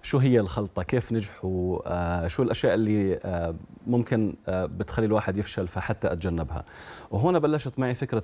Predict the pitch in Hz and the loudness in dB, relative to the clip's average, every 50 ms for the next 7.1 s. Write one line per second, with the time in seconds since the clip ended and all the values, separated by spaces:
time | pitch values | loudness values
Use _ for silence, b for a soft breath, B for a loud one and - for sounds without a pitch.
0 | - - 127 127 - - - 95 90 90 - - - 107 101 92 98 - - 101 | 2 2 2 2 2 0 0 0 0 -2 -4 -6 -4 -4 -4 -4 -4 -6 -6 -4
1 | 92 98 104 107 101 95 92 87 82 87 87 92 101 98 90 98 120 151 151 - | -2 0 0 0 0 0 -2 -2 -2 -2 0 0 0 0 0 -2 -4 -4 -2 0
2 | 110 131 135 131 - 120 107 104 107 98 95 - 101 98 92 87 95 - - - | 2 2 2 2 0 0 0 0 0 0 0 0 -2 -2 -2 -4 -6 -6 -4 -4
3 | 95 90 - 95 101 - - 95 85 87 92 82 78 69 85 87 85 82 85 85 | -2 -2 0 -2 -2 -2 -2 -4 -2 -2 -4 -2 -2 -2 -2 -2 -4 -4 -4 -2
4 | 95 85 73 69 73 76 73 73 - - 98 - - 80 85 92 87 85 90 107 | -2 -2 -2 -2 -2 -4 -6 -6 -6 -8 -8 -6 -2 0 0 0 2 2 0 -2
5 | - B B B B B B 147 139 - 131 - 117 101 98 - - 117 92 92 | -4 B B B B B B -2 0 0 0 2 2 2 0 0 -2 -2 -2 -2
6 | 87 85 80 76 71 - - 85 - 78 - - 76 76 76 73 71 71 - - | -2 -2 -4 -4 -4 -4 -4 -4 -4 -6 -6 -6 -4 -4 -2 -2 -4 -4 -8 -12
7 | - - | -12 -12